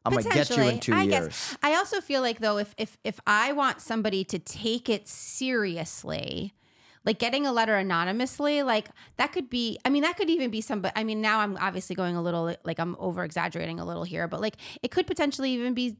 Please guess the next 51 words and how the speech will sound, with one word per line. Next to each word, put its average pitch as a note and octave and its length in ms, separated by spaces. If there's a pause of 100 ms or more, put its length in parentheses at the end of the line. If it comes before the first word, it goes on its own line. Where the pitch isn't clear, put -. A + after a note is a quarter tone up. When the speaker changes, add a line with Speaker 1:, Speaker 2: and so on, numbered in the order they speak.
Speaker 2:
not B3+ 200
even D4+ 180
anybody A#3+ 340
from F#4+ 340
nar, C3+ 520
you A3+ 160
know? A3 120
Like, C4+ 140
if C4+ 140
you D4+ 80
were F4+ 100
to F4 80
get D#4+ 100
an C4 100
anonymous A#3 420
Speaker 1:
Well, F#3+ 200
Speaker 2:
letter E3+ 380
Speaker 1:
let's, F3+ 260
let's G3 220
go G3 160
through F3+ 200
Speaker 2:
Yeah, D#3 100
Speaker 1:
the, D3 60
Speaker 2:
let's D#4 200
Speaker 1:
it, A#3+ 80
Speaker 2:
go G3 80
Speaker 1:
it's - 140
a - 20
Speaker 2:
through E3 100
it. F3 40
Speaker 1:
letter G3+ 220
and F3 80
a D#3 40
list D3 240
of C#3+ 60
Speaker 2:
Of B2 60
course - 160
Speaker 1:
demands. G#2 180
Speaker 2:
it's - 80
from F3+ 180
them, D#3+ 260
yes. - 380
Speaker 1:
Shannon G3 680
King, G#2+ 500
the B2+ 240
N C#3+ 80
A C#3+ 160
R C3 380 (160)
regional C3 640
vice A#2 260
president, A#2 540